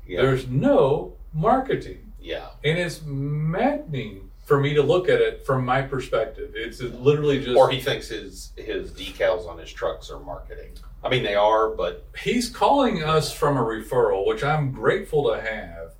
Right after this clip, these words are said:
Speaker 2: I'm just saddened to see people. I wanna educate them. You know, I was like, I wanna take people and shake them, 'cause now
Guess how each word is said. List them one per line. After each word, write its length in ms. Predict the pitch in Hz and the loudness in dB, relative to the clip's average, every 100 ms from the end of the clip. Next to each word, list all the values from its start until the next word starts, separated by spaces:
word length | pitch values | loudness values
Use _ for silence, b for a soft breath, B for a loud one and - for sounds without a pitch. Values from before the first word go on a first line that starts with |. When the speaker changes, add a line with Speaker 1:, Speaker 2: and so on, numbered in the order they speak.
| - | -2
Speaker 2:
I'm 240 | - 214 | -2 0
just 300 | 226 - - | -2 -2 0
saddened 520 | 139 156 156 139 110 | 2 2 0 0 -4
to 100 | 104 | -8
see 340 | 95 - 135 139 | -8 -6 -4 -4
people. 360 | - 95 92 92 | -6 -8 -6 -4
I 100 | 110 | -2
wanna 260 | 147 156 104 | -2 -2 -4
educate 560 | 123 - - 87 85 | -6 -8 -12 -12 -12
them. 240 | 90 90 90 | -16 -16 -14
You 60 | |
know, 120 | 95 95 | -10 -6
I 120 | 101 | -6
was 100 | 98 | -4
like, 180 | 104 104 | -4 -4
I 60 | |
wanna 260 | 110 165 147 | -4 -2 -4
take 280 | - - - | -4 -6 -6
people 380 | - - 90 92 | -10 -8 -6 -8
and 120 | 92 | -8
shake 300 | - 120 123 | -2 0 0
them, 160 | 107 | -4
'cause 200 | 92 101 117 | -6 -8 -4
now 320 | 123 123 | -2 -2